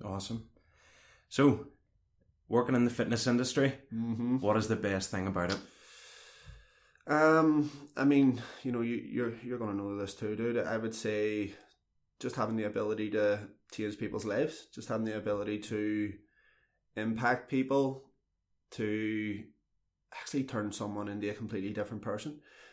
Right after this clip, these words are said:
Speaker 2: 'Cause I'm sure you've noticed this as well. Whenever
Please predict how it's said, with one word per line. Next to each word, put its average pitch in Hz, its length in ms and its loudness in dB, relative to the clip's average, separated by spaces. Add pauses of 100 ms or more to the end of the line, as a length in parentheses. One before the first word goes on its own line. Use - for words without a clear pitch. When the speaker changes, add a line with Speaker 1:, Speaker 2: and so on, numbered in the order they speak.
Speaker 2:
'Cause 120 140 -4
I'm 127 80 2
sure 147 580 4
you've 110 580 -2 (100)
noticed 101 360 -4
this 110 200 -4
as 101 100 -10
well. 104 300 0
Whenever 127 680 0